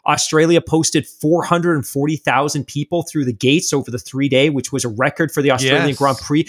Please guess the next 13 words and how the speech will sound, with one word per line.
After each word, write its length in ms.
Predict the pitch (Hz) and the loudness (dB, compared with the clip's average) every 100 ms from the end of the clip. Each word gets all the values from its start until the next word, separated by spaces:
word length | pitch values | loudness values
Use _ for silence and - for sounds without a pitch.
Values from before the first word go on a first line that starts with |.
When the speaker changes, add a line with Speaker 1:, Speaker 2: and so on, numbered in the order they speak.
| - | -6
Speaker 2:
Yep. 160 | 135 | -2
Speaker 1:
It 300 | 220 220 120 | 0 0 -2
broke 540 | - 113 147 220 247 - _ _ | -8 0 2 2 -2 -12 _ _
the 60 | 165 | 0
number 360 | 147 175 185 185 | 2 0 0 0
that 200 | 143 - | 0 0
Austin 400 | 131 156 - 185 | 0 0 -2 -8
posted 480 | - 175 - 170 120 | -6 -6 -4 -4 -2
last 300 | 127 139 - | 0 -2 -4
year, 160 | 135 156 | -8 -6
which 160 | 143 | -6
is 100 | - | -6
significant. 600 | - 107 143 170 190 202 | -6 -6 -6 -2 -2 -4